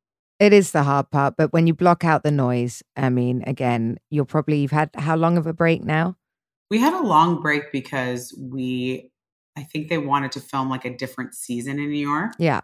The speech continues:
Speaker 1: that's what we had to.
Speaker 2: Spring.
Speaker 1: So, uh, so you're ready to go back. Doesn't it, I, you know, isn't it fun to go back now?
Speaker 2: I feel like it's way more fun this time because I, I feel like I know what to do.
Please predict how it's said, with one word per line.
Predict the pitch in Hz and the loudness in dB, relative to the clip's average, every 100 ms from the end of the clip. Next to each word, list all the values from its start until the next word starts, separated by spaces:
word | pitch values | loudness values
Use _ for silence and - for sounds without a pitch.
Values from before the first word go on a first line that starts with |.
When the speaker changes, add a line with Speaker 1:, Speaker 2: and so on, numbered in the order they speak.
| - | -6
Speaker 1:
that's | 147 - | -12 -12
what | - | -12
we | 143 | -6
had | 131 127 | -4 -6
to. | 143 139 - - | -8 -10 -12 -14
Speaker 2:
Spring. | 143 127 | -6 0
Speaker 1:
So, | 180 175 - - - | 6 6 4 -6 -2
uh, | 180 - | -2 -2
so | - | -4
you're | 202 190 | 0 2
ready | 175 180 190 | 4 4 2
to | 156 | 0
go | 131 123 | -4 -6
back. | 113 110 - - | -6 -10 -12 -8
Doesn't | 156 175 175 180 | -6 -6 -8 -6
it, | - | 2
I, | 170 160 - - | 2 2 -6 -16
you | - 170 | -2 0
know, | 139 - | 0 -2
isn't | 170 160 160 | -4 0 0
it | 160 | 0
fun | - 147 143 165 | -4 -2 0 -2
to | 156 | 0
go | 160 156 | 0 2
back | 147 147 | 0 0
now? | 160 143 156 202 _ _ _ 180 | -4 -4 -4 -6 _ _ _ -16
Speaker 2:
I | |
feel | - - 214 | -12 -4 0
like | 247 196 | 0 -2
it's | - | -8
way | 131 127 147 | -12 -8 -6
more | 135 135 | -4 -4
fun | 127 127 120 | -4 -6 -4
this | 123 - | -6 -6
time | 139 139 | -4 -4
because | 135 131 | -6 -6
I, | 123 120 117 - _ | -6 -6 -8 -12 _
I | |
feel | - - 135 | -14 -8 -4
like | 131 | -4
I | 127 | -6
know | 123 127 123 | -6 -6 -8
what | 117 117 - | -8 -12 -14
to | - 117 | -16 -14
do. | 117 - | -12 -14